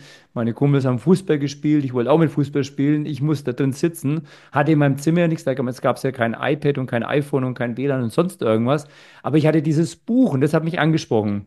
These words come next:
Also angesprochen, wer sich mit Büchern auseinandersetzt, weiß, dass Bücher mit dir reden. Und es hat permanent geschrien, "Nimm mich in die Hand,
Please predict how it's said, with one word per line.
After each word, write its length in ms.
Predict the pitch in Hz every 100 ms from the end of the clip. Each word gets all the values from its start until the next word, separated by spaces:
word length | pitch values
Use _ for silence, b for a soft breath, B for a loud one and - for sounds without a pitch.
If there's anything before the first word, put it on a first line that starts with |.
| _
Also 160 | 120 120
angesprochen, 800 | 123 165 175 - 175 170 165 147
wer 220 | 131 127
sich 160 | 123 127
mit 200 | 120 -
Büchern 320 | 151 156 143
auseinandersetzt, 640 | 135 113 120 143 143 143 -
weiß, 220 | 110 131
dass 140 | 131
Bücher 340 | - 147 147 131
mit 180 | 120
dir 100 | 117
reden. 460 | 110 127 135 127 170 B B B
Und 60 | 131
es 20 |
hat 400 | 147 147 - -
permanent 460 | 139 151 165 160 147
geschrien, 480 | 143 120 160 170 175
"Nimm 140 | 123
mich 100 | 123
in 80 | 147
die 120 | 143
Hand, 360 | 156 185 185